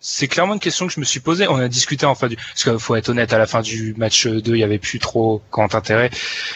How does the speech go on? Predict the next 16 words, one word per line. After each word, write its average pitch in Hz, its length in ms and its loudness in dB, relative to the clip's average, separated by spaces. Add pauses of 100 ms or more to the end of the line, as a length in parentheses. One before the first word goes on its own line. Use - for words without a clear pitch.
(720)
Combien 196 280 6
de 185 60 4
temps 233 140 4
ça 156 160 2
va 123 140 4
durer 143 240 2
en 131 80 2
fait ? 110 200 -2
Est-ce - 120 -4
qu'on 160 100 -2
doit 185 140 4
avoir 139 240 2
peur 147 300 2
pour 117 180 0
la 110 100 4
ligue ? 107 360 -8